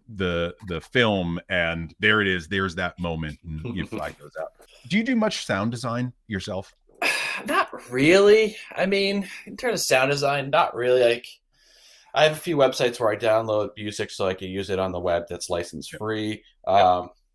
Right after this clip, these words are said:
Speaker 2: but no, uh, um, sound design, I know a lot of re-, really good musicians and stuff, and I never really picked up any of that.
Speaker 1: Yeah.
Speaker 2: Um, I just really like music, and, uh,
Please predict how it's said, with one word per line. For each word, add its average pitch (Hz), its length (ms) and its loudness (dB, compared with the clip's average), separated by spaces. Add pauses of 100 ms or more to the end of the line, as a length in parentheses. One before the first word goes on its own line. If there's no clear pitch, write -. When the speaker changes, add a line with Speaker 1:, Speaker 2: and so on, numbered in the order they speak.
(220)
Speaker 2:
but 104 260 2
no, 135 360 10
uh, 110 200 6
um, 110 380 2 (220)
sound 156 280 -2
design, 160 540 4 (180)
I 131 80 -4
know 165 160 2
a 131 60 0
lot 120 220 2
of 113 120 -6
re-, 107 200 -4
really 113 280 -6
good 107 200 -6
musicians 98 640 -6
and 95 100 -10
stuff, 92 320 -2
and 90 100 -6
I 92 80 -4
never 92 240 -4
really 90 200 -4
picked - 200 -10
up 87 240 -6
any 87 180 -8
of 82 80 -8
that. 85 260 -2
Speaker 1:
Yeah. - 80 -8
Speaker 2:
Um, 80 260 -6 (180)
I 110 100 4
just 113 180 0
really 95 240 2
like 90 240 -2
music, 78 300 -10 (420)
and, 80 280 -6
uh, 80 260 -2